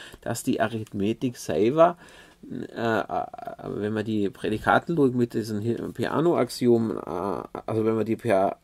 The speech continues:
Peano, also die, äh, Prädikatenlogik axiomatisiert, so wie es der Hilbert ge-, gezeigt hat, und dann dieses Hilbert-Ackermann-Kalkül verwendet und dann die Peano-Axiome dazu nimmt,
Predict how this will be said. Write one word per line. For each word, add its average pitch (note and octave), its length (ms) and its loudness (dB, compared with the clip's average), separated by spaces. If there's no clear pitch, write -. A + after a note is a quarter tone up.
Peano, A2 420 0
also G2+ 260 -4
die, F#2+ 320 -6
äh, G2+ 300 0
Prädikatenlogik A#2 840 2
axiomatisiert, A#2 880 -2
so A#2 160 2
wie G#2+ 40 0
es G2+ 120 -6
der C#2+ 200 -8
Hilbert A2 480 0
ge-, G2+ 120 0
gezeigt - 460 0
hat, F#3+ 80 4
und C#3 120 -2
dann F#2+ 160 -2
dieses G2 300 -6
Hilbert-Ackermann-Kalkül A#2+ 1300 -2
verwendet D#3+ 480 0
und B2 220 -2
dann A#2+ 120 2
die A#2+ 120 2
Peano-Axiome A2+ 1700 -2
dazu F2 380 2
nimmt, B3 340 0